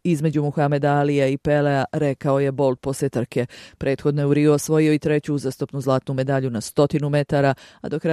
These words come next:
takmičenja pokušat će da osvoji treće uzastopno zlato u štafeti četiri puta sto metara. Taj triple triple bila bi njegova ukupno deveta zlatna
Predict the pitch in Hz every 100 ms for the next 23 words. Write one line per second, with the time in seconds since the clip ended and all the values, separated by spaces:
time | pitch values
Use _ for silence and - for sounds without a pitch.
0 | 151 156 156 160 165 151 151 151 147 151
1 | 151 139 147 139 139 - 147 139 151 151
2 | 156 151 156 151 156 - 147 147 139 -
3 | 143 - 143 143 135 - - - 123 -
4 | 113 120 120 - 107 87 - 104 117 -
5 | _ _ - 160 147 - - 165 160 147
6 | 143 165 175 170 156 156 170 165 151 151
7 | 151 151 143 143 151 139 147 135 156 156
8 | 151 156 151 147 143 - 139